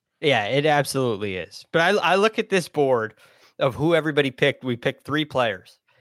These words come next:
And all I can say, there's only one thing that makes sense to say right now, and it's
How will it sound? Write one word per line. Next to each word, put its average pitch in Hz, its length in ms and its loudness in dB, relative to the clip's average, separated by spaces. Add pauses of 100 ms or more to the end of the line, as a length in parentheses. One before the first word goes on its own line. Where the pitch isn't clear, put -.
(160)
And 131 320 0 (260)
all 165 260 2
I 180 80 0
can 156 200 0 (200)
say, 131 340 0
there's 135 260 -2
only 151 140 4
one 151 420 0
thing 139 260 0
that 117 80 -4
makes 113 260 -6
sense 117 260 -6
to 113 100 -14
say 107 300 -2
right 95 300 0
now, 98 220 0
and 92 60 -2
it's 101 160 -4